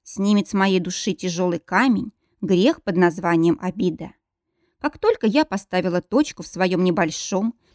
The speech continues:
но таком важном сообщении, почувствовала небывалую лёгкость. Оставив письмо на папином столе, я вдохнула запах его сигар, шоколад и вишня,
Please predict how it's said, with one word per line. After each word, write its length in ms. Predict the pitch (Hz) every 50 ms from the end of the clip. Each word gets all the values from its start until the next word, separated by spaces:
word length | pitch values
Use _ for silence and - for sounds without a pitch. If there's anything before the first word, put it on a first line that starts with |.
| _ -
но 80 | 233 254
таком 400 | - 330 330 - 392 381 359 220
важном 320 | 240 277 285 - - -
сообщении, 880 | - - - 175 165 - - - - 202 254 294 277 208 170 - 196 _ _ _ _ _ _
почувствовала 760 | - 190 185 - - - 180 208 294 - - - 359 359 349
небывалую 600 | 320 247 202 170 180 175 170 175 170 165 170 175 175
лёгкость. 720 | 180 180 156 - _ - - - - - _ _ - _ _ _ _ _ _ _ _ _ _ _
Оставив 600 | - 185 185 - - - 202 262 339 330 285 - _
письмо 400 | - 185 - - 202 175 185 208
на 120 | 175 170
папином 440 | - - 185 180 - 180 165 170 170
столе, 500 | - - - 180 165 147 156 190 220 240 _ _ _ _ _ _ - -
я 120 | 202 240 240
вдохнула 480 | 233 311 302 - - 392 392 339 247
запах 460 | 202 156 165 220 285 302 - 226 -
его 200 | - 185 175 180
сигар, 480 | 180 - - 185 202 - 180 156 - _ _ _ _ _ _ _
шоколад 480 | - - - - - 349 359 359 339 -
и 80 | 330 294
вишня, 480 | 202 165 151 - - - 131 - -